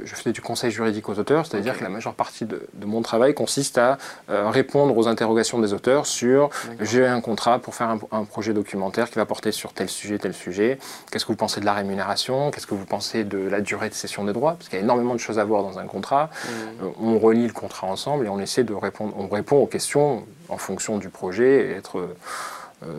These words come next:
Speaker 1: plus près des auteurs et voilà, les, vraiment les conseiller, les accompagner. Ou même dans ce qu'il y a un, une problématique liée à ces re-, relations auteur-producteur ou parfois entre co-auteurs parce que ce sont des choses qui arrivent.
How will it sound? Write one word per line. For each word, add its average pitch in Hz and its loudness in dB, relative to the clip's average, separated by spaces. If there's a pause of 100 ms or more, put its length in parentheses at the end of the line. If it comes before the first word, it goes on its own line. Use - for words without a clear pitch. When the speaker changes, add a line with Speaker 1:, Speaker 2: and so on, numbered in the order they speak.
(300)
Speaker 1:
plus 107 -4
près 113 0
des 98 -2
auteurs 107 4
et 85 -2
voilà, 90 -2
les, 90 -2
vraiment 120 4
les 117 8
conseiller, 123 6
les 117 6
accompagner. 107 2 (220)
Ou 107 0
même 117 4 (280)
dans 104 2
ce - -8
qu'il 104 -4
y 101 4
a 117 4
un, 117 0 (100)
une 101 -4
problématique 95 -4
liée 98 2
à 107 2
ces - -8
re-, 85 -8
relations 101 -2
auteur-producteur 104 0 (200)
ou 123 4
parfois 131 2
entre 123 0
co-auteurs 131 2
parce - -14
que 110 -4
ce - -4
sont - -8
des 92 -4
choses - -8
qui - -8
arrivent. 90 -6